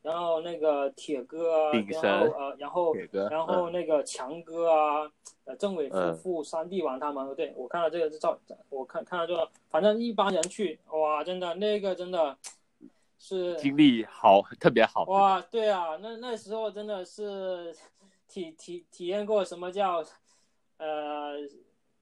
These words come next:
Speaker 1: 怎么说，生不如死，有，有，有点夸-，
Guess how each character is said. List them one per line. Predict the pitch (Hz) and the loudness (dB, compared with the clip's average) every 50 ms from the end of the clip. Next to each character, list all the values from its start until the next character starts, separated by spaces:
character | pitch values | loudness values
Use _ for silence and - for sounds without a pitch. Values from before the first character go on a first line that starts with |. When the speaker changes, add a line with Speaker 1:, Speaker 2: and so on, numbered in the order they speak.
| _ _ _ | _ _ _
Speaker 1:
怎 | - 156 | -10 -6
么 | 185 190 | -4 0
说， | 226 233 208 | 2 2 2
生 | 208 - 233 240 240 | 2 0 -2 -2 -2
不 | 262 247 208 | -2 -2 -2
如 | 170 165 214 | -2 -4 -6
死， | 226 - - 165 156 151 156 | -6 -6 -6 -4 -4 -4 -2
有， | 151 151 165 208 | -2 -2 0 0
有， | 190 180 196 | 0 0 0
有 | 185 196 | 0 0
点 | 208 - 311 320 - | -2 -2 -4 -6 -10
夸-， | - 208 180 | -10 -10 -10